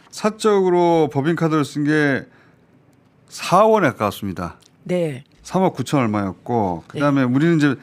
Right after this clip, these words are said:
Speaker 1: 빵값만 생각하고 있는데
Speaker 2: 근데 그 빵값이 왜 문제가 되냐면
Speaker 1: 네.
Speaker 2: 그만두는 날,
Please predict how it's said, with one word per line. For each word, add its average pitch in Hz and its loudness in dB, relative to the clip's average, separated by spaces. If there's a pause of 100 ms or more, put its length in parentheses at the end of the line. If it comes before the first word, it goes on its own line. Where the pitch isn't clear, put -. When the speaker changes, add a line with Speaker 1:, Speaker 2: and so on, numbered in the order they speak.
(760)
Speaker 1:
빵값만 202 4
생각하고 147 4
있는데 107 2
Speaker 2:
근데 277 2
그 262 0
빵값이 302 -2
왜 170 4
문제가 180 2
되냐면 147 0
Speaker 1:
네. 98 -2
Speaker 2:
그만두는 262 2
날, 143 2